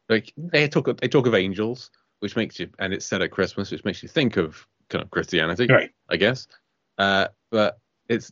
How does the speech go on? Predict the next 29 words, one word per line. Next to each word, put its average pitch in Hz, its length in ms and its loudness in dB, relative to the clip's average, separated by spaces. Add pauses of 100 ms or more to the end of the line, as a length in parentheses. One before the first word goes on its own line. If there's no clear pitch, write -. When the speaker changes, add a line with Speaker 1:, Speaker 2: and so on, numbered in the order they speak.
(160)
Speaker 1:
then 107 460 2
it's - 240 -4
like 92 240 -6 (120)
they 101 120 2
are 98 260 4 (800)
upper - 300 0
angels, 151 500 2
as 104 120 -4
you 104 100 0
say, 156 180 2
but - 140 -4
then 151 460 0
they're 156 200 4
also 156 420 0 (160)
flashing 147 640 -4
s-, - 180 -20 (100)
celestial 147 640 0
bodies. 117 420 0 (140)
<laughs> - 160 -20
They're 139 100 6
like 135 240 0 (300)
that 123 140 -2 (280)
galactic 123 460 -4
star 117 300 2
clusters 78 640 -4 (160)
flashing 101 320 0
in 92 120 -6
space, 85 220 0
Speaker 2:
Correct. - 200 4